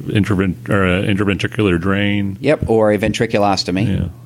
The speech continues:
Speaker 1: Yeah. Um, and the nice thing about that is you can drain fluid off of if you, if you need to.
Speaker 2: Exactly.
Speaker 1: Um, they can place it, uh, in the, um,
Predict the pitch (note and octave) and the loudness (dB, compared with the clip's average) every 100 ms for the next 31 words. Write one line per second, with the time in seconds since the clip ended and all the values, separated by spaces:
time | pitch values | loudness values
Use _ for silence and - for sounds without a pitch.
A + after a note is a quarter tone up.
0 | - G2 F2+ F2 F2 F2+ G#2 F#2+ F#2+ G#2 | -4 0 2 2 0 -2 0 2 2 2
1 | G#2+ F#2+ A2+ F#2+ F#2 G#2+ G2 G2 F2 F2+ | 0 0 0 0 0 0 2 0 0 0
2 | E2+ F2+ E2 A2 G#2 G2 G2 - F2+ F#2 | 2 0 2 2 4 4 2 0 -2 -2
3 | F#2 G2 - G#2 F#2 F#2 F2+ - G#2 F2+ | -2 -4 -4 -2 2 2 2 0 2 4
4 | F2+ F2+ F#2 F#2+ F#2 - D#2 - A#2 F#2+ | 4 2 0 0 0 -2 -6 -6 -2 0
5 | E2+ E2 E2 E2 D#2+ E2+ A#2+ A2+ G#2 F#2+ | 2 2 0 0 -2 -6 -10 -8 -4 0
6 | F2+ G2 D#2+ G#2 F#2 - G#2 F2+ - - | 0 0 0 2 0 0 0 0 -2 0
7 | F#2+ F2 F2 E2+ F2 F2+ G2 F2+ F2 F2 | 2 4 4 4 2 2 2 2 4 4
8 | E2+ E2 E2+ F2+ F#2+ F#2 F#2+ F#2+ F#2+ G#2 | 4 2 2 0 -4 -4 -4 -4 -4 -6
9 | F#2+ | -8